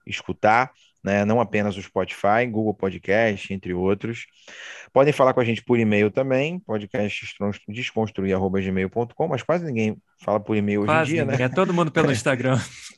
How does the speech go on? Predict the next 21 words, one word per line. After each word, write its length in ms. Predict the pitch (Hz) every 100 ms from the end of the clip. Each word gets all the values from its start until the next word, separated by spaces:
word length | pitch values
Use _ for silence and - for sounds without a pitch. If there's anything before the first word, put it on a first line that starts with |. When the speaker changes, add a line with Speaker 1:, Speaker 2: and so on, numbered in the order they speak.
| -
Speaker 1:
É, 540 | 240 - - 107 107
então, 300 | 214 - 123
acho 280 | 123 120 -
Speaker 2:
Mas 140 | 226
Speaker 1:
que 40 | -
é 40 |
mais 0 |
Speaker 2:
tem, 200 | - 156
Speaker 1:
fácil. 40 | 123
Speaker 2:
mas 220 | 143 170
tem, 180 | 151 120
se 140 | 139
quiser. 460 | 131 180 170 185 220 - _ _ _ _ _ -
Speaker 1:
Acho 160 | - 101
que 60 |
é 40 | 110
mais 140 | 110
fácil 240 | - 101 -
pelo 100 | 113
Instagram. 500 | - 123 113 110 127 - - - - - -
E 600 | 127 131 139 143 147